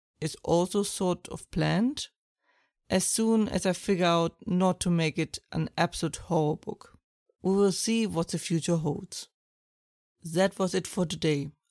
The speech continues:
I hope I can upload the next regular episode in a few days. And see you next time.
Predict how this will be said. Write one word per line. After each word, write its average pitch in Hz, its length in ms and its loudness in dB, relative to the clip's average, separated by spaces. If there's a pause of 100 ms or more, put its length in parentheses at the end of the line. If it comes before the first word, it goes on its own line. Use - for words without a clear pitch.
I - 60 -4
hope 185 240 0
I 180 80 4
can 180 180 -2
upload 202 640 -2
the 165 120 0
next 160 260 -2
regular 196 320 2
episode 196 720 -2
in 170 80 2
a 151 80 2
few 175 240 0
days. - 460 -4 (680)
And 160 160 2
see 170 140 0
you 170 120 4
next 156 280 0
time. 160 340 -6